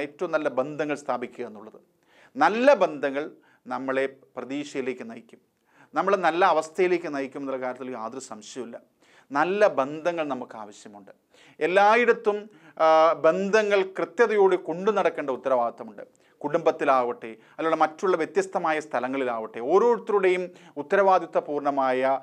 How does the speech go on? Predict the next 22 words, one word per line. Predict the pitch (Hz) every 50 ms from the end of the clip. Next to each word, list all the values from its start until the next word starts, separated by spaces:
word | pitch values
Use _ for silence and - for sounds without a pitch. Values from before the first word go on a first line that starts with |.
| - - - - 131
ആ | 135 - 156
ബന്ധങ്ങളിൽ | 143 139 131 156 147 131 120 113 107 101 - _ - _ _ - 233
ഏറ്റവും | 226 - _ _ - 277 262 233 214 196
നല്ല | 185 175 170 143 131
ബന്ധങ്ങൾ | 143 156 170 165 160 185 180 180 156 -
സ്ഥാപിച്ചുകൊണ്ട്, | - 143 123 120 123 120 - - 131 113 110 101 113 107 - - _ _ _ - 226
ഏറ്റവും | 220 220 - 277 262 240 240
നല്ല | 233 226 - -
ഫ്രണ്ട്ഷിപ്പും | - 180 185 220 208 - 285 262 - 247 226 - 156
ഉണ്ടാക്കിക്കൊണ്ട്, | 147 139 139 135 - 131 117 127 127 131 139
ഏറ്റവും | - - - 165 156 147
നല്ല | 139 135 135 127 117 127
ആളുകളായി | 131 147 156 143 139 139 139 135 131
നമുക്ക് | 127 127 - - 113 113
മാറാൻ | 113 120 131 131 127 -
സാധിക്കുമ്പോഴാണ് | 120 120 123 127 123 - 135 127 123 120 117 113 110 117 151 226 - - - - - - _ 127 127
മാനസികമായ | 135 151 185 220 226 226 - - 220 180 190 175 160 147 143 143 143 139 - 120 120 117 120
ആരോഗ്യം | 127 139 143 156 156 151 139 131 135 127 127 - _ _ 117
നമുക്ക് | 113 113 110 - 123 113
ഉണ്ടാകുക | 110 107 117 117 117 117 117 113 107 104
എന്നുള്ളത്. | 101 101 110 123 120 - - _ _ _ _ _ _ _ _ _ - - - - -
ആ, | 135